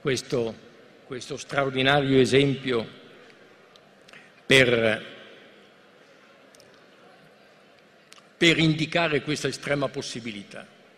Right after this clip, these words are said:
Abbiamo la prima, abbiamo ancora quella di una relatio non adventizia, eh?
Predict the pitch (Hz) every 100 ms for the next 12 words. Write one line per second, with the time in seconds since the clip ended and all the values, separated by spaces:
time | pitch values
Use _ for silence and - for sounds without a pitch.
0 | - _ _ _ _ _ _ 147 131 143
1 | 135 131 117 147 160 214 226 233 165 -
2 | - - - - - - _ _ _ _
3 | - 135 196 208 185 165 202 190 143 123
4 | - 143 147 127 113 135 139 123 117 107
5 | - - - - - - - _ _ 139
6 | 131 135 139 147 - - 135 131 127 117
7 | 110 117 110 - 147 - 143 147 143 -
8 | - - _ _ _ _ _ _ _ _
9 | - 123